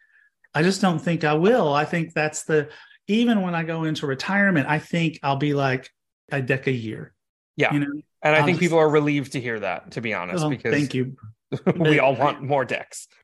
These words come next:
Speaker 1: I don't wanna just sit around.
Speaker 2: <laughs>
Speaker 1: So, right?
Speaker 2: <laughs>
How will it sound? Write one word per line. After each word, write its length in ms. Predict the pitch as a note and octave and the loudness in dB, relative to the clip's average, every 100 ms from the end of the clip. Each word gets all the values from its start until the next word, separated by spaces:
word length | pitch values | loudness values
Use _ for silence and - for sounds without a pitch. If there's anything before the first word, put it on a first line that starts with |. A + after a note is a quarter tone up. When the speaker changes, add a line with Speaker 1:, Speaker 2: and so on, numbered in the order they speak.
| - | -4
Speaker 1:
I 80 | F#3+ | -2
don't 140 | G3 | 0
wanna 160 | F3 D3+ | -2 -4
just 180 | D3+ | -8
sit 140 | - C#3 | -6 -6
around. 520 | C3+ D#3 A#2 - - _ - - | -4 -4 -6 -8 -12 _ -20 -10
Speaker 2:
<laughs> 220 | - - | -10 -10
Speaker 1:
So, 360 | - D3+ C3+ C3 - _ - | -8 -4 -2 -4 -8 _ -6
right? 200 | G3+ C4 - - - | -4 -4 -6 -6 -2
Speaker 2:
<laughs> 640 | C4+ - C#4+ - - - | -2 2 -2 0 -2 -2